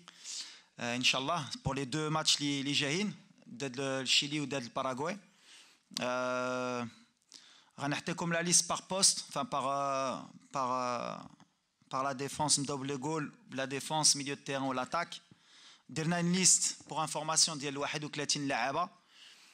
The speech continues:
Parce que, بالنسبة لي، il faut que نشوف le maximum de joueurs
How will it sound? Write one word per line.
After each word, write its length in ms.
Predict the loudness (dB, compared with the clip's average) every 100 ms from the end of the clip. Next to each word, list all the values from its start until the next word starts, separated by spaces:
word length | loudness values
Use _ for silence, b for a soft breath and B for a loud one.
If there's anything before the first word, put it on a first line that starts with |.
| B B 0
Parce 200 | 4 4
que, 720 | 4 0 0 0 0 -2 -4 B -20 _ -4
بالنسبة 320 | 2 4 4
لي، 380 | 0 0 0 -2 -10 B B B B -8
il 40 |
faut 180 | -6 -4
que 480 | -2 -2 0 0 -2 -4 0
نشوف 360 | 2 2 0
le 80 | -2
maximum 520 | 0 4 4 2 -2
de 120 | 0
joueurs 300 | 0 0 -2